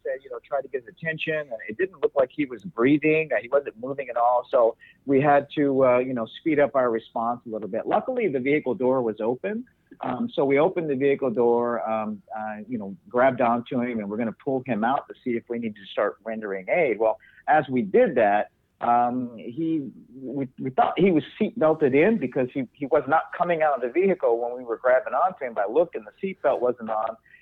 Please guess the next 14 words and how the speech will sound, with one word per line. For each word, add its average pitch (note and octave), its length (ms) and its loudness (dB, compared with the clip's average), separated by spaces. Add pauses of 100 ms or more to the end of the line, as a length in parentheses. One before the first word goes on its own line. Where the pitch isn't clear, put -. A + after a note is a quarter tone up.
(140)
And, C3 280 2
uh, B2 300 4
my A#2 140 -4
partner, C#3 640 -2 (100)
you B2 140 -10
know, A#2+ 240 -6
kinda C3+ 240 -4
yelled B2+ 320 0
at B2 140 0
me C3 120 -4
and A#2 300 -6
pointed D3+ 360 -2
at A2+ 120 -2
the - 80 -14